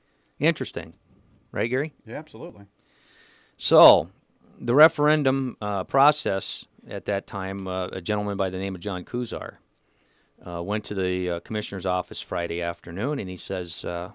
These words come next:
Speaker 1: you know, "I'd like to request, uh, the resolutions, a certified copy of the resolutions." And at that point in time, Commissioner Claypool told him no, that they had a reasonable time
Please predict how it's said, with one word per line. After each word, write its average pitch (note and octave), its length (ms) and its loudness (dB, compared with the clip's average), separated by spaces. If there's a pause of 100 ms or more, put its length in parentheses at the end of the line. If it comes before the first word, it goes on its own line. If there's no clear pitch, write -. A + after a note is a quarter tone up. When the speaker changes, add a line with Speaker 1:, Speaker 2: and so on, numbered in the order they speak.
(160)
Speaker 1:
you G#2+ 100 -12
know, F#2 140 -8
"I'd F#2 160 -8
like G2 180 -4
to G2 80 -8
request, F2+ 560 -6 (1040)
uh, F2 280 -10
the F#2 400 -8
resolutions, B2+ 760 0 (140)
a F#2+ 120 -8
certified B2 440 -4
copy G2+ 360 -6
of G#2 100 -6
the G2+ 60 -8
resolutions." F#2+ 840 -6 (880)
And G2 680 0
at G2+ 140 0
that G2 180 2
point G2+ 240 -4
in F#2 80 -8
time, B2 300 -2
Commissioner F#2 360 -6
Claypool G#2+ 420 -4
told G#2 260 -4
him D#3 120 -6
no, C4 240 -6 (460)
that G2+ 140 -12
they A#2+ 120 -4
had A#2+ 140 -8
a A2+ 80 -4
reasonable A2+ 640 -4
time - 480 -10